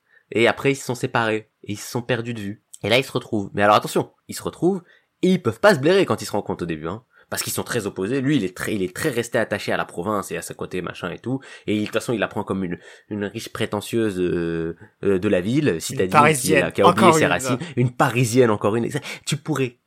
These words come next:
Speaker 1: grave adapter les films de Noël à la, à la sauce française et ça, ça, ça donnerait un truc comme ça. La Parisienne qui retourne, euh,
Speaker 2: Ah, elle,
Speaker 1: à,
Speaker 2: depuis qu'elle est
Speaker 1: euh,
Speaker 2: montée sur Paris, elle a changé, hein, franchement.
Speaker 1: Exactement. Et elle retrouve son, un, un, un ancien mec qui, lui, était resté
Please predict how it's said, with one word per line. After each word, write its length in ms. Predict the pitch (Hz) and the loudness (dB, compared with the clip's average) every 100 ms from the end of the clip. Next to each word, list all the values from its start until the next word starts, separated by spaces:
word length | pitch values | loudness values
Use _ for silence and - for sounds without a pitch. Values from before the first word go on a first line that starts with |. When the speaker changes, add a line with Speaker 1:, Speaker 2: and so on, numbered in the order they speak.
| - | -12
Speaker 1:
grave 460 | - 117 165 101 - _ | 0 2 2 0 -10 _
adapter 640 | 135 143 135 123 - 123 123 | 2 4 4 2 -2 -2 -2
les 100 | 104 | -2
films 220 | 120 104 | -4 -2
de 100 | 104 | -2
Noël 240 | 101 104 - | -2 -4 -4
à 100 | 95 | -4
la, 320 | 85 85 87 | -2 -2 -4
à 180 | - 90 | -4 -6
la 100 | 90 | -6
sauce 220 | 117 - | -8 -8
française 380 | 98 - 123 98 | -8 -2 0 -2
et 40 | |
ça, 140 | - 87 | -6 -4
ça, 140 | 98 | -4
ça 140 | 87 | -2
donnerait 200 | 87 92 | -2 -2
un 60 | 98 | -4
truc 140 | 101 | -6
comme 100 | 90 | -8
ça. 160 | 85 82 82 | -6 -6 -4
La 80 | 78 | -8
Parisienne 500 | - 95 95 101 104 | -2 -2 0 0 0
qui 140 | - 90 | -2 -4
retourne, 400 | 85 - 101 98 | -4 -2 -2 0
euh, 300 | 143 139 131 | 0 -2 -4
Speaker 2:
Ah, 220 | 131 127 123 120 | -6 -8 -10 -10
elle, 120 | - 90 | -2 0
Speaker 1:
à, 140 | 92 | 2
Speaker 2:
depuis 180 | 87 82 | 2 0
qu'elle 120 | - | 0
est 40 | |
Speaker 1:
euh, 40 | 170 | 0
Speaker 2:
montée 180 | 170 165 | -2 -2
sur 220 | 175 160 | -2 0
Paris, 240 | 180 180 | 2 2
elle 140 | 180 143 | 0 0
a 40 | |
changé, 520 | 143 - 165 151 156 143 | -4 -2 -2 -2 -2 -4
hein, 60 | |
franchement. 760 | - 147 - 147 127 117 113 117 - | -6 -8 -8 -8 -8 -8 -10 -12 -10
Speaker 1:
Exactement. 720 | 107 117 143 143 139 123 107 | -4 4 4 4 2 4 2
Et 80 | 95 | 4
elle 100 | 95 | 4
retrouve 420 | 98 110 131 117 | 2 0 0 -2
son, 300 | - 101 95 | 0 -2 0
un, 60 | 87 | 0
un, 500 | 92 92 92 90 - | 0 0 0 0 0
un 320 | 95 92 90 | 0 0 0
ancien 480 | 101 - 107 107 92 | -2 -2 0 0 0
mec 280 | 95 104 - | 0 -2 -2
qui, 140 | 92 | -6
lui, 300 | 95 135 135 | 0 2 4
était 220 | 110 98 | 4 2
resté 640 | 87 123 147 - 143 127 | 2 2 2 2 -2 -2